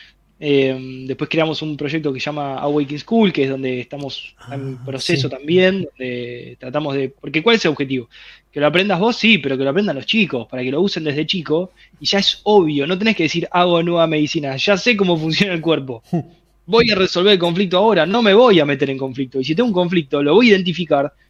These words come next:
Speaker 1: no me voy a quedar con eso, porque no me conviene, lo voy a resolver".
Speaker 2: Claro.
Speaker 1: De base, y no me voy a asustar porque tengo fiebre, me voy a poner contento porque, "Oh, qué bueno, resolví el conflicto".
Speaker 2: <laughs> Tremendo.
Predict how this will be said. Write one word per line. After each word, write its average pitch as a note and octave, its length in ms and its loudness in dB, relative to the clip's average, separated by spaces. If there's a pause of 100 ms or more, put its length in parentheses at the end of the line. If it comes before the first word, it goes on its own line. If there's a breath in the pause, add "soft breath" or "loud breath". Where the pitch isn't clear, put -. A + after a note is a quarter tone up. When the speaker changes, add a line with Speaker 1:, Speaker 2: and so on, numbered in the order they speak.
(100)
Speaker 1:
no G3 120 -2
me A3+ 100 2
voy A#3 260 4
a D3+ 80 0
quedar D3+ 240 0
con D3+ 140 -6
eso, C#3+ 180 -8
porque C3+ 160 -8
no G3 140 -2
me A3+ 80 0
conviene, F#3 520 0 (500)
lo E3 80 0
voy A#3 40 4
a A#3 60 4
resolver". G#3+ 400 0 (840)
Speaker 2:
Claro. G#2 400 -6 (360 soft breath)
Speaker 1:
De D3 100 -2
base, G3+ 300 -2
y E3 120 -2
no G#3+ 100 2
me A3+ 80 2
voy C4+ 220 4
a - 20 6
asustar D3 320 -4
porque C3+ 160 -4
tengo C#3 240 -6
fiebre, B2 300 -6
me C3 100 -8
voy G3+ 40 0
a G3+ 80 0
poner F#3+ 180 -2
contento G#3+ 440 0
porque, E3 180 0
"Oh, C3+ 60 -6
qué G3+ 120 0
bueno, E3 300 0
resolví C3 320 -4
el E3+ 60 2
conflicto". D3+ 480 -4 (460)
Speaker 2:
<laughs> - 560 -12
Tremendo. A#2 580 -2